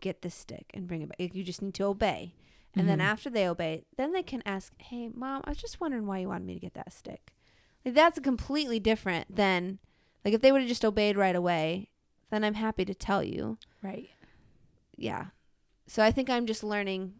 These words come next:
Speaker 1: they don't need to know why all the time, and it's okay. And it's causing interruptions, too. It's causing, for when I'm trying to have conversations with other people, instead of,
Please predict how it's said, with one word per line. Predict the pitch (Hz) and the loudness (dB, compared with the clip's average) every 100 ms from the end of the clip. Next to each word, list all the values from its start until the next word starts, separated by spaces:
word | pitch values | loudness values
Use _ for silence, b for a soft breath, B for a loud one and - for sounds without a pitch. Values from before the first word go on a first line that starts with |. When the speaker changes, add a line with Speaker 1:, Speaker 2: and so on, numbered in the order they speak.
| _ | _
Speaker 1:
they | - | -8
don't | 208 175 | -4 -4
need | 180 180 | -4 -6
to | 180 | -4
know | 180 | -4
why | 180 - | -2 -4
all | 151 | -6
the | |
time, | - - - - | -8 -10 -10 -8
and | 92 | -8
it's | 82 - | -8 -10
okay. | - 190 170 202 _ - | -10 -8 -8 -10 _ -4
And | 190 185 | -2 0
it's | - - | -4 -10
causing | - 214 196 190 180 | 0 4 4 2 -6
interruptions, | - 185 175 151 - 160 185 | -4 -4 -2 -2 -6 -12 -12
too. | - - - - | -10 -10 -10 -8
It's | 185 | -8
causing, | - 185 185 180 180 - b b b | 2 2 2 -4 -8 -14 b b b
for | 202 | -4
when | 202 | 0
I'm | 185 180 | 0 0
trying | 196 185 | -2 -2
to | |
have | 185 175 | -2 -4
conversations | 175 165 175 165 170 | -4 -4 -6 -6 -4
with | |
other | 170 160 | -4 -4
people, | - 254 - 175 165 202 b b b b b b | -4 -6 2 2 2 -2 b b b b b b
instead | 196 196 196 185 | -4 -2 0 2
of, | 175 170 - - - | 0 -2 -12 -20 -20